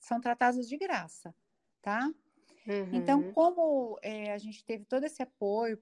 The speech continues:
Speaker 1: por conta também da minha filha ter toda essa informação, tá dentro desse meio, foi um pouco mais tranquilo, porque a, a primeira consulta que eu fui com ele no psiquiatra,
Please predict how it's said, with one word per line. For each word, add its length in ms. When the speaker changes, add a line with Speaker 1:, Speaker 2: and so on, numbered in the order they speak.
Speaker 1:
por 140
conta 280
também 240
da 80
minha 160
filha 340
ter 120
toda 220
essa 140
informação, 840
tá 140
dentro 460
desse 280
meio, 580
foi 240
um 80
pouco 220
mais 180
tranquilo, 640
porque 640
a, 420
a 80
primeira 360
consulta 440
que 100
eu 60
fui 160
com 240
ele 640
no 320
psiquiatra, 1000